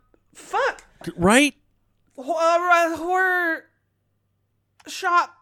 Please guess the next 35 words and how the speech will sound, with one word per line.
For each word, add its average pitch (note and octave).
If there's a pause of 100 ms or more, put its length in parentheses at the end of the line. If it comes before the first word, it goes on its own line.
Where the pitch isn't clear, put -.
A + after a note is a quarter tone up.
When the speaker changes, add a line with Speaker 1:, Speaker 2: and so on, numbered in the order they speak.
Speaker 1:
Little E4+
Shop -
Speaker 2:
Little D4+
Speaker 1:
of -
Speaker 2:
Shop B3+
of A3+
Speaker 1:
Horrors. G#3
Speaker 2:
Horrors. -
Jesus, A#3
Louises. E3
Speaker 1:
<laughs> - (520)
Speaker 2:
Uh, D#3
in E3
the, D#3 (100)
in D#3+
the D#3
original D3+
non-musical C#3+ (380)
Little B2
Shop A2
of G#2+
Horrors G2
from A2+
the G#2+
fifties, A2 (680)
Jack C#3+
Nicholson C3
had A#2+
a G#2+
brief E3
cameo B2
in A2+
that, A2+
and G#2+
his G#2